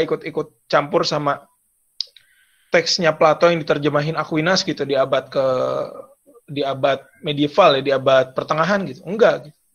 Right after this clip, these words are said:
Mereka pengennya langsung tulisannya Plato, terus di-, mereka terjemahin gitu-gitu. Maka itu nanti semua seni, pemikiran itu dipengaruhi banget oleh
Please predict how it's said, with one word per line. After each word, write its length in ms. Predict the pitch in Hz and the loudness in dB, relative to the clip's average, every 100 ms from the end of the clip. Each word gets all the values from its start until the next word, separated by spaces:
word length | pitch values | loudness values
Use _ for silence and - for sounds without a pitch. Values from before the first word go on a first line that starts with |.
| _ | _
Mereka 320 | 156 202 240 | -2 0 0
pengennya 400 | 180 156 175 233 | -2 -2 -2 0
langsung 480 | 180 160 233 240 233 | 0 0 -4 -4 -4
tulisannya 480 | 170 156 170 175 165 | -2 0 0 0 -2
Plato, 560 | 151 127 - 127 - _ _ - | -2 -2 -2 -4 -4 _ _ -4
terus 240 | 190 190 | -4 -4
di-, 160 | 160 - | -10 -6
mereka 320 | 147 143 147 | -2 -2 -4
terjemahin 560 | 143 120 120 - 139 - | -8 -8 -10 -10 -16 -18
gitu-gitu. 480 | - 147 147 143 143 - - - - _ _ _ _ _ _ _ _ _ _ _ - - 196 | -14 -8 -4 -4 -6 -14 -20 -20 -20 _ _ _ _ _ _ _ _ _ _ _ -20 -4 0
Maka 320 | 170 165 117 | 2 2 0
itu 160 | - 269 | 0 0
nanti 560 | 226 127 120 233 - _ _ _ _ _ - | 2 0 0 -2 -2 _ _ _ _ _ -8
semua 880 | - 196 185 185 180 170 165 165 | -2 0 2 2 4 6 6 4
seni, 840 | 160 - 202 226 202 190 190 196 - 180 - - | 2 -2 -4 -2 0 0 -4 -8 -14 -16 -14 -10
pemikiran 480 | 156 156 151 220 208 180 | -6 -6 -2 2 2 2
itu 240 | 180 254 | 0 2
dipengaruhi 640 | 220 170 175 165 165 165 165 | 2 2 0 2 2 2 2
banget 320 | 131 151 208 | 0 0 -2
oleh 480 | - 151 135 135 | 0 2 0 -2